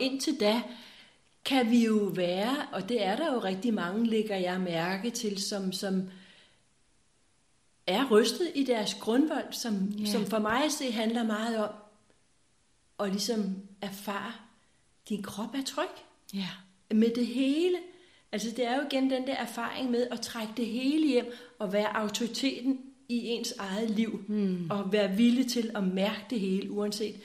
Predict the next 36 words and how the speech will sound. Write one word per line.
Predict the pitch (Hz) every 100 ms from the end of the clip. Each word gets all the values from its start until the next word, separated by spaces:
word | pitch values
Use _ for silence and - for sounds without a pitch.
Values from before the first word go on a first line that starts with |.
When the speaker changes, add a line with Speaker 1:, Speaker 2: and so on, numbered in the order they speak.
| - -
Speaker 1:
hvad | 165 196
der | 202
er | 214
på | 208
spil | - 208 196
og | 202
følelser. | - 196 196 196 208 - -
Speaker 2:
Ja. | 196 180 160 - -
Speaker 1:
Hvad | 175 208
der | 208
foregår | 208 202 202 233 185
mentalt. | 214 196 - 220 - 220
Altså | 175 202
vide | 190 220 190
Speaker 2:
Ja. | 233
Speaker 1:
også, | 185 196 -
at, | 202 - - - - _ -
at, | 190 196
øh, | 185 175 165 160 160 - _ _ _ _ _ _ _ _ _ - - 156
at | 156 -
det | 175
er |
jo | 175
en | 175
del | 226 -
af | 233
rejsen, | 175 175 196 247 226 220
men, | 208 196 - - - - _ _
men, | - 214 208 196
men | 202 202 196 - - -
få | - 247 240
den | 247 -
erfaring | 240 - 233 214 - 247 233
med, | 220 226 226
at, | 202 196 -
øh, | 196 180 175